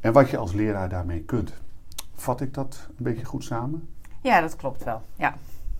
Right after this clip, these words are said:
Speaker 1: Ja. Is een ingewikkelde term voor mij, onderwijs neuropsychologie.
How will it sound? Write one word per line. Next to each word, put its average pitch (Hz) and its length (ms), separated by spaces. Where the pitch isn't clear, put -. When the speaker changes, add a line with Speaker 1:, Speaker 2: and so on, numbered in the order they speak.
Speaker 1:
Ja. 131 100
Is 135 140
een 139 100
ingewikkelde 143 580
term 139 280
voor 151 160
mij, 151 300
onderwijs 127 680
neuropsychologie. 135 1300